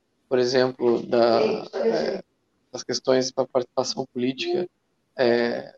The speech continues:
das mulheres, da negritude, por exemplo, né, nas, as cotas, né, na-, nas, nas eleições, acho que isso é, a gente tem um, um vasto histórico de escândalos quanto a isso, né, acredito que seja um papel da institucionalidade,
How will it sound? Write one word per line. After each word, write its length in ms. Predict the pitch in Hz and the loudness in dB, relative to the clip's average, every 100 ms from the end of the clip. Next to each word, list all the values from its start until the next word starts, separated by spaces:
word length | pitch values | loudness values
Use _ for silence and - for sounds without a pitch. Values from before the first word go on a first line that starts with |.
| - | -2
das 160 | 120 | 0
mulheres, 520 | 127 123 117 135 139 | 2 4 6 6 4
da 80 | 127 | 0
negritude, 680 | 123 123 120 - 135 160 - _ _ _ | 0 -2 -6 -4 -2 -2 -4 _ _ _
por 120 | 139 | -6
exemplo, 420 | 123 117 131 151 123 | -2 2 2 0 0
né, 280 | 120 123 - _ _ - | 2 0 -4 _ _ -4
nas, 240 | 117 - | -4 -2
as 140 | 127 | -6
cotas, 680 | - - 131 147 127 - - - | -2 8 8 8 -2 -4 -10 -2
né, 240 | 120 123 | 2 2
na-, 320 | 120 117 120 | 2 -2 -4
nas, 220 | 120 123 | -8 -14
nas 260 | - 123 120 | -12 -4 0
eleições, 520 | 117 117 - 127 147 | 2 2 2 0 2
acho 160 | 120 - | 0 -2
que 80 | 123 | -8
isso 240 | - 127 | -2 4
é, 160 | 117 120 | 6 4
a 580 | - - _ _ _ | -2 -16 _ _ _
gente 160 | 123 - | -14 -4
tem 260 | 127 127 127 | 0 2 2
um, 240 | 120 110 _ _ _ _ | 0 -2 _ _ _ _
um 220 | - 123 - | -10 -8 4
vasto 500 | 120 139 - - 135 | 6 6 2 -6 -4
histórico 520 | 117 - 131 131 - | -4 4 6 6 2
de 140 | 127 | -4
escândalos 640 | 123 - - 135 - 135 123 | -2 -2 4 4 6 2 0
quanto 320 | - 120 - | -2 -2 2
a 80 | 120 | 4
isso, 360 | 120 - - 120 | 4 2 -2 0
né, 160 | 117 - _ _ _ _ - | -2 -4 _ _ _ _ -8
acredito 340 | 120 127 - | -8 -8 -12
que 200 | - 127 | -2 0
seja 340 | 120 131 123 | 2 0 2
um 180 | 127 127 | 0 0
papel 520 | 117 117 - 123 160 | 4 2 6 6 6
da 140 | 156 120 | 6 2
institucionalidade, 920 | 117 - - 123 120 123 120 139 - | 2 -6 -4 0 0 4 4 4 0